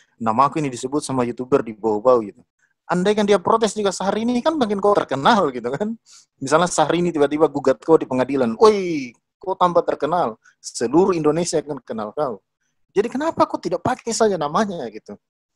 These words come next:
Atau kau pakai judul-judul yang kayak gimana ya? Eh, clickbait yang bikin heboh, orang bikin penasaran. Sudah berapa tadi? Yang pertama adalah goalnya, tujuannya apa?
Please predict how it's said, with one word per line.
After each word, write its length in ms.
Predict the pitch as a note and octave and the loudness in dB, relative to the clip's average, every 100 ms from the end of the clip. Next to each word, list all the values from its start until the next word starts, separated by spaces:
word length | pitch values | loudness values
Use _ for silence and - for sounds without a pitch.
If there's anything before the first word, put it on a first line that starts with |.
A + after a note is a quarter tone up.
| _ _ _ _ _ - - | _ _ _ _ _ -16 -14
Atau 240 | F#3 A3 | -8 -2
kau 80 | A3 G#3+ | -2 0
pakai 480 | G#3+ A3 A3 A3+ A3 _ | 2 0 0 -6 -8 _
judul-judul 800 | D#3+ F3 F3 F3+ F3 F#3+ G3+ G#3 | -8 -4 0 0 0 -4 -4 -4
yang 320 | E3 D3 C#3+ C#3 | -4 -6 -10 -8
kayak 240 | D3 C3 | -8 -8
gimana 320 | C#3 G3+ E3 | -14 -16 -18
ya? 80 | G#3 _ _ _ _ _ _ | -20 _ _ _ _ _ _
Eh, 320 | D#3+ D#3 D#3 D#3+ | -8 -6 -6 -8
clickbait 480 | F3 F3 D#3+ G#3+ F#3+ | -8 -8 -2 -4 -2
yang 160 | D#3+ D3+ D#3 | -8 -8 -12
bikin 240 | F3 D#3+ | -16 -12
heboh, 400 | F3 F#3 B2+ G#2+ | -8 -8 -10 -8
orang 240 | D3+ E3+ | -6 -8
bikin 240 | D#3+ D#3 D#3 | -14 -16 -16
penasaran. 480 | A#2+ A2+ C3+ A2+ G2+ _ _ _ _ _ _ _ _ | -16 -14 -12 -12 -18 _ _ _ _ _ _ _ _
Sudah 240 | _ - C#3 | _ -10 -4
berapa 240 | E3+ G3 | -2 -2
tadi? 160 | F#3 C#3+ | -4 -4
Yang 160 | B2 | -6
pertama 320 | C3 C#3+ C#3+ C#3+ | -6 -4 -4 -4
adalah 560 | C3 A#2+ A#2+ A2 G#2+ _ | -4 -4 -4 -8 -10 _
goalnya, 400 | A2+ C3 B2+ C3 | -4 -2 -2 -6
tujuannya 480 | A#2+ B2 B2 A#2+ A2 | -8 -6 -4 -4 -8
apa? 400 | G2+ C3+ E3 | -10 -8 -8